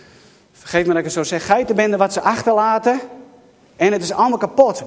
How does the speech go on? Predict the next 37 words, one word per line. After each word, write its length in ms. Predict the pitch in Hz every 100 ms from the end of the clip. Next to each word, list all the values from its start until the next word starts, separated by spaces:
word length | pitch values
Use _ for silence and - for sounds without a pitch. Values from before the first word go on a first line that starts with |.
| -
Bomen 420 | 214 240 240 220
en 80 | 170
rivieren 460 | 175 175 247 226
vervuild 520 | 214 196 226 240 226
en 120 | 208 196
noem 140 | 240
het 100 | 220
maar 160 | 233 262
op. 160 | - - - - - -
Wat 220 | 165 214
is 120 | 262
onze 220 | 247 208
verantwoordelijkheid 1000 | 202 233 220 190 269 240 - 185 190 185 - - - -
ten 140 | 196
opzichte 420 | 202 - 214 -
van 160 | 175 190
dat? 380 | 220 202 - - - - _ _ _ _ _
Wat 200 | - 170
is 100 | 208
onze 220 | 208 233 202
verantwoordelijkheid 720 | 220 202 196 240 220 196 175
als 120 | 165
het 100 | 156
gaat 320 | 196 190 180
om 180 | 170 156 -
kleine 280 | - 180 196
dingetjes, 440 | 165 147 131 - -
de 140 | 170
plofkip? 540 | 180 214 - 180 135 - - - _ _ _ - _ _ _ - - -
Wat 140 | 160
is 100 | 180
onze 360 | 208 175 190 180
verantwoordelijkheid 840 | - 180 165 208 247 202 165 151
als 140 | 143
het 120 | 143
gaat 340 | - 160 160 151
om 280 | 143 139